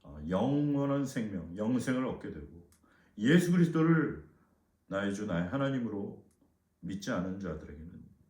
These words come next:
영원한 형벌, 영벌이 기다리고 있는 것이에요. 오늘 말씀처럼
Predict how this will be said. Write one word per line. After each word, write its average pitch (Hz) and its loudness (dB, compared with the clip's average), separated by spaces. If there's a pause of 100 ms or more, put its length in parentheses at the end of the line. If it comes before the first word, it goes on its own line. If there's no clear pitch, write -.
(180)
영원한 113 0
형벌, 123 -2
영벌이 131 0
기다리고 95 -8 (220)
있는 127 -2
것이에요. - -8 (960)
오늘 113 2
말씀처럼 101 -4